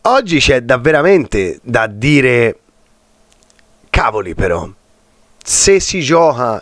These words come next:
in un determinato modo, anche senza avere i campioni, l'Inter almeno, quantomeno la puoi mettere in difficoltà. L'Inter non è mai stata messa in difficoltà per un solo minuto dei novantacinque giocati contro la Juventus.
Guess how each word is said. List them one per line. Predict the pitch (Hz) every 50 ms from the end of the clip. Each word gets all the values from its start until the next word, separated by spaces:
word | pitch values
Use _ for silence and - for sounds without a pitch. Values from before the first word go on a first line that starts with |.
| -
in | - 131 135
un | 135 135
determinato | 127 117 113 131 123 127 123 117 104 107 110
modo, | 139 160 160 127 101
anche | - 151 160 165 156 - - 135
senza | 117 143 139 131 -
avere | 131 135 135 113
i |
campioni, | 117 123 - - 170 139 92
l'Inter | 101 131 131 - 104 92
almeno, | 98 143 180 233 269 285 269 220 143 120
quantomeno | - 214 233 190 - 254 233
la | 170 131
puoi | 131 127
mettere | 120 117 - 113 110
in | 104
difficoltà. | 98 87 - 104 107 110 - - - - - - - - - - - - - - -
L'Inter | - 226 294 302 226 147 156 143
non | 156 170
è | 185
mai | 196 208 214
stata | - - 175 139 156
messa | 175 208 226 202 - - 175
in | 165
difficoltà | 156 151 139 - 160 160 170 170 165 208 202 -
per | - 190 156
un | 156 156 143
solo | - - - 226 233 226 214 190
minuto | 180 170 180 202 214 208 185 165
dei | 151 151
novantacinque | 143 143 143 151 147 - 151 - 208 202 196 165
giocati | 117 127 143 143 139
contro | 135 120 - 113
la | 107
Juventus. | 101 95 107 120 117 98 87 - 78 - - - -